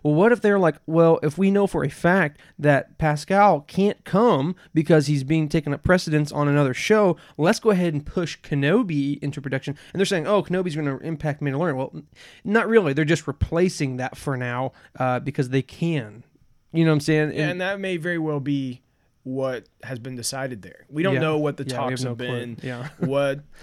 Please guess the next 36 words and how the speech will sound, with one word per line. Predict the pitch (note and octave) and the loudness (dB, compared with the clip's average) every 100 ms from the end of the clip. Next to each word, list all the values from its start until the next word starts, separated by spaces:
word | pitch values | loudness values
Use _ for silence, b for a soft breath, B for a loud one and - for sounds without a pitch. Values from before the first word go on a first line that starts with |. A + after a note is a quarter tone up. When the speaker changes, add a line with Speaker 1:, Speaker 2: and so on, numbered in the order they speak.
| B | B
Speaker 2:
what | D#3 D3+ D3+ | -10 -6 -4
their | D3+ C#3 | -4 -4
plans | - C3+ C3+ C#3+ | -6 -8 -4 -2
are, | C#3 D3+ D#3+ | 0 0 0
but, | D3+ C#3+ | -2 -4
like, | C3+ C3 A#2+ - _ b b b b _ _ _ _ _ _ _ _ _ E3 F#3 - | -6 -6 -8 -12 _ b b b b _ _ _ _ _ _ _ _ _ -20 -20 -8
we | F3 F#3 | -4 -2
do | D3 G3 | 0 0
know | G3+ E3 D3+ | 0 0 0
that | C3+ C#3 C#3 C#3 C#3 - - - _ _ _ - | -2 -4 -2 -4 -6 -10 -12 -14 _ _ _ -18
the | B2+ C3+ | -8 -6
Book | D#3 | -4
of | D#3 | -4
Boba | C#3+ C#3 C3+ | -2 -2 -4
Fett | - D3 C#3+ - | -6 -4 -4 -6
clearly | - C#3+ D#3 D3+ C3+ C3 | -8 -6 -4 -2 -4 -6
has | A2+ B2 | -6 -8
been | A2 A#2 C3 B2+ B2 - | -8 -8 -8 -10 -12 -14
a | |
plan | A2+ B2+ C3 B2 | -14 -12 -10 -10
for | B2 | -10
a | A#2 | -10
good | A2+ A#2 | -10 -10
while. | A2 G#2+ A#2 G#2 F#2+ _ b b | -10 -10 -10 -12 -16 _ b b
Speaker 1:
Right. | C3 B2 | -4 -2
Speaker 2:
To | C3 | -4
the | |
f-, | A2+ - C3+ C3+ | -6 -12 -20 -14
I | A#2 | -10
mean, | C3+ B2+ | -8 -8
just | A#2+ D3 | -8 -6
the | D3 | -6
fact | - C#3+ C3+ | -2 -2 -4
that | C3+ | -8
they're | A#2 C3 | -8 -8
already, | A2 B2+ C3 C3 C#3 C#3 | -6 -4 -4 -4 -2 -4